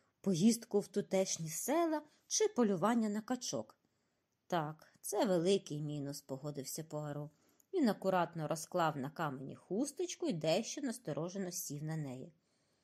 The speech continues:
"Ваш син сьогодні не з вами?" "Ні, Тім мав надіслати кілька листів перед тим, як ми поїдемо. Знаєте, ми зібралися в подорож до другого порога". "Я теж. Я така рада.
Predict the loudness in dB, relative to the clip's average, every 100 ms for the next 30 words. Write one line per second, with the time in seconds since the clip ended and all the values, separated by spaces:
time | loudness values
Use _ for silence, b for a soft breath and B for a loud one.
0 | _ _ -10 -2 0 0 2 4 4 2
1 | 0 6 4 4 0 -2 -4 -4 -2 -2
2 | -2 -6 _ _ _ -2 4 6 4 -4
3 | _ _ -2 2 4 2 2 2 0 0
4 | 2 2 2 -2 -2 0 2 2 0 0
5 | -2 2 2 2 0 0 2 2 -2 0
6 | 2 2 0 -6 -8 -10 b b b 0
7 | 2 4 0 -6 b b 0 2 4 4
8 | 6 4 2 -2 -2 2 2 4 2 0
9 | 0 2 2 2 4 4 2 0 0 0
10 | 0 -2 -10 -16 _ _ _ _ -4 0
11 | 0 4 4 4 2 -2 _ _ _ _
12 | -8 -4 -4 0 0 2 0 0 -2